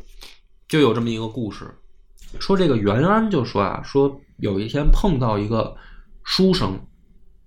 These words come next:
这个书生呢就告诉他说：“你们家呢这个。”墓地要是选好了的话，将来你们家子孙富贵不可言。那么后来呢，大家就等于在《汉书》里面找到这个印证，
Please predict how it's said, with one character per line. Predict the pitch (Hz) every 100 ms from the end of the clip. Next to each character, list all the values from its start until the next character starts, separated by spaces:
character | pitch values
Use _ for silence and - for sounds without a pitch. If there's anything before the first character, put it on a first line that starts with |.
| - - - - - -
这 | 190
个 | 170
书 | - 214
生 | 180 160
呢 | 139
就 | 117
告 | 117 190 123
诉 | -
他 | - - - - - - - - -
说： | 156
“你 | 131 104 92
们 | 95
家 | 135 170
呢 | 156 131 -
这 | 117
个。” | 104 98 - - _ _ -
墓 | 240 160
地 | 226 190 117
要 | 110 104
是 |
选 | 101 98 107
好 | 123 - -
了 | - -
的 |
话， | 92 107 - - - - - - - -
将 | 143
来 | 139 131
你 | 127
们 | 95
家 | 104
子 | 104 110 98
孙 | 107 104
富 | - 110
贵 | 101
不 | 107
可 | -
言。 | - - - - - - _ _ _ _ _ - -
那 | -
么 | 190
后 | - 220
来 | 120
呢， | 135 156
大 | -
家 | 123 127
就 | 120
等 | 110
于 | 98
在 | 120 113
《汉 | 196 143
书》 | 123 151 151
里 | 117
面 | 107 107 - - - -
找 | 85
到 | 87 120
这 | 120
个 | 123
印 | 170 190 104
证， | 101 87